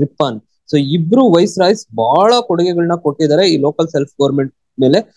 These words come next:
So ಒಬ್ರು Lord ಮೇವು, ಇನ್ನೊಬ್ರು Lord Ripon. But Lord Ripon ಅವ್ರನ್ನ ನಾವು father of local self government ಅಂತ ಹೇಳ್ಬಿಟ್ಟು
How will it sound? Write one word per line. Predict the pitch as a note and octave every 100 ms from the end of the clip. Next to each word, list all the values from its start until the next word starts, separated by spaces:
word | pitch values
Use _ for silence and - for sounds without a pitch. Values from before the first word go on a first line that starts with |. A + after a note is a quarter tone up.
| _ -
So | E3
ಒಬ್ರು | D#3+ D#3 B2+
Lord | C#3+ E3 C3
ಮೇವು, | D#3+ F3+ F3 -
ಇನ್ನೊಬ್ರು | C#3+ D3 F3+ - - C3
Lord | D3+ C#3+ C#3+
Ripon. | - A2 - _ _ D3
But | D#3 A#2+
Lord | C3 G#3+ F3
Ripon | D#3+ G3 F#3+
ಅವ್ರನ್ನ | C#3+ D#3 F3
ನಾವು | C#3 A3 - _ _
father | D3+ E3+ F#3
of | F3+ - D3+
local | D#3 D#3 D#3
self | D3+ -
government | C3+ C3+ C3 B2+
ಅಂತ | A#2+
ಹೇಳ್ಬಿಟ್ಟು | B2 A#2 A#2+